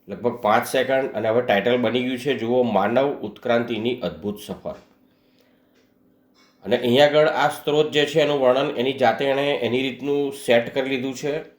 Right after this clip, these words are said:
આટલું કર્યા પછી અહીંયા આગળ ઇન્ફોગ્રાફિક લખ્યું છે, એની પર હું ક્લિક કરીશ અને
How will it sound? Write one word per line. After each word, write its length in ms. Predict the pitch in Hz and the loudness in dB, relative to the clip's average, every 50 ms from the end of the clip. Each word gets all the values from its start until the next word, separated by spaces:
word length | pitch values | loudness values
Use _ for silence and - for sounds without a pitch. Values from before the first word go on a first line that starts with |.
| _ _ _ _ _ _ _ - | _ _ _ _ _ _ _ -14
આટલું 280 | 113 - 170 208 208 | -4 2 2 4 4
કર્યા 240 | 202 165 147 131 117 | 6 6 6 6 4
પછી 400 | 98 98 90 - - 107 117 - _ _ _ _ _ _ _ _ _ _ _ _ _ _ _ _ _ _ _ _ _ _ _ _ _ _ _ _ _ _ _ _ _ _ _ _ _ _ _ _ _ - | 4 0 -4 -6 -8 -16 -16 -18 _ _ _ _ _ _ _ _ _ _ _ _ _ _ _ _ _ _ _ _ _ _ _ _ _ _ _ _ _ _ _ _ _ _ _ _ _ _ _ _ _ -8
અહીંયા 200 | 104 104 135 156 | -2 2 4 4
આગળ 160 | 156 170 170 | 4 4 2
ઇન્ફોગ્રાફિક 840 | - - 127 120 117 117 - 170 165 - 147 123 113 - 120 - 90 | 0 0 -2 -2 -2 2 4 4 6 6 6 4 4 2 -2 -8 -8
લખ્યું 260 | 85 82 - - 78 | -10 -10 -12 -14 -20
છે, 100 | - - | -20 -20
એની 220 | - - 90 101 110 | -16 -10 -10 -8 -4
પર 160 | 104 120 123 | -2 -2 -2
હું 140 | 127 120 123 | -2 -2 -2
ક્લિક 280 | 117 127 - - - | -2 -2 -2 -4 -4
કરીશ 380 | 147 139 143 147 156 147 - - - _ _ - - - - - - _ _ _ _ _ _ _ _ _ _ _ _ _ _ _ _ _ _ - | -2 -2 0 0 -2 -4 -8 -16 -20 _ _ -10 -10 -8 -10 -14 -14 _ _ _ _ _ _ _ _ _ _ _ _ _ _ _ _ _ _ -14
અને 200 | - 90 98 | -8 -6 -6